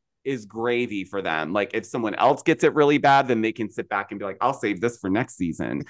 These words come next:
You know what I mean? It's just, it's too strategized, but I, I really enjoy an ensemble cast. And no, I don't necessarily need them all to be friends, but I need to see that they're trying to get to know,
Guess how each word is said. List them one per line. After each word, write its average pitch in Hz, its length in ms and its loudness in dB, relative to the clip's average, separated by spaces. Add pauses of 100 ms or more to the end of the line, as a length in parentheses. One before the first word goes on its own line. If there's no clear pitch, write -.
(260)
You 190 80 2
know 233 100 6
what 247 100 6
I 226 80 6
mean? 156 280 6
It's 139 180 -2
just, 175 160 2
it's 147 220 -2
too 185 720 -4 (380)
strategized, 135 840 2
but - 180 -2
I, 151 440 2
I 139 80 0
really 156 400 0
enjoy 120 640 -2 (360)
an 113 180 -6
ensemble 104 720 -2
cast. 98 640 -2
And 123 120 -2
no, 139 120 2
I 139 80 2
don't 143 160 -4
necessarily 127 380 -4
need 110 180 -6
them 98 180 -8
all 98 240 0
to 104 140 -10
be 95 160 -8
friends, 104 1160 0 (440)
but 131 200 4
I 135 100 4
need 135 280 0
to 135 100 -4
see 123 300 -2
that 117 180 2
they're 107 100 2
trying 104 360 -4
to 104 40 -4
get 98 220 -4
to 110 100 -2
know, 104 140 -2